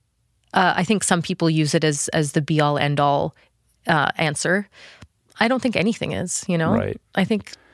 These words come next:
Speaker 1: you gotta
Speaker 2: Yeah,
Speaker 1: see
Speaker 2: I
Speaker 1: what
Speaker 2: mean, the way
Speaker 1: works.
Speaker 2: I, I think about it is it's a portal into a state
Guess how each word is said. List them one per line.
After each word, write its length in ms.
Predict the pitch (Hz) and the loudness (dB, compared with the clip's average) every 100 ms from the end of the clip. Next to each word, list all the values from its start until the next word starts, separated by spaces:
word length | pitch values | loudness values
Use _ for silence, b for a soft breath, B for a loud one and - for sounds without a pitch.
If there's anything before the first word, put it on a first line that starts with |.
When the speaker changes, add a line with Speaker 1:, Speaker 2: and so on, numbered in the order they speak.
| - | -8
Speaker 1:
you 140 | 190 190 | -2 0
gotta 160 | 185 | 4
Speaker 2:
Yeah, 240 | 180 156 127 | 6 6 6
Speaker 1:
see 60 | |
Speaker 2:
I 40 | 139 | 4
Speaker 1:
what 80 | 143 | 4
Speaker 2:
mean, 60 | |
the 140 | 143 139 | 4 4
way 220 | 139 139 | 6 6
Speaker 1:
works. 300 | 127 120 - | 4 2 -2
Speaker 2:
I, 80 | 120 | -2
I 40 | 117 | -2
think 220 | 123 110 | -2 -2
about 340 | 107 107 107 | 2 2 2
it 240 | 107 107 - | 0 -2 -2
is 600 | - 110 110 107 - - - | 0 2 2 -2 -6 -12 -6
it's 160 | 139 139 | 0 0
a 60 | |
portal 720 | - - 123 117 120 117 113 - | -2 0 2 2 4 2 2 -2
into 720 | 120 110 - 117 110 110 - | -2 -2 0 0 2 0 -2
a 80 | 113 | -4
state 520 | - - 117 113 110 | -6 0 0 0 -2